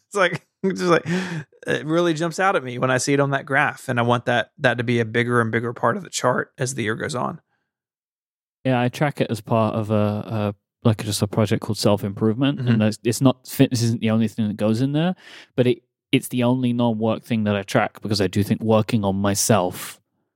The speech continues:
Speaker 2: benefits everything else that I
Speaker 1: Yeah.
Speaker 2: do, so I should take it seriously.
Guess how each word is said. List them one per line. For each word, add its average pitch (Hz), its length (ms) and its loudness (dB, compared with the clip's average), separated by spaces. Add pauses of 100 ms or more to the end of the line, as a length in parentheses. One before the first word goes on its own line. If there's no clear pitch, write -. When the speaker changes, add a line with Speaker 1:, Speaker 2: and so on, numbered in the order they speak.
(220)
Speaker 2:
benefits 113 560 0
everything 107 500 2
else 101 240 0
that 107 140 2
I 101 140 2
Speaker 1:
Yeah. 123 180 4
Speaker 2:
do, 139 160 0
so 98 200 -2
I 95 60 2
should 95 160 -2
take - 240 0
it - 80 -6
seriously. 95 880 0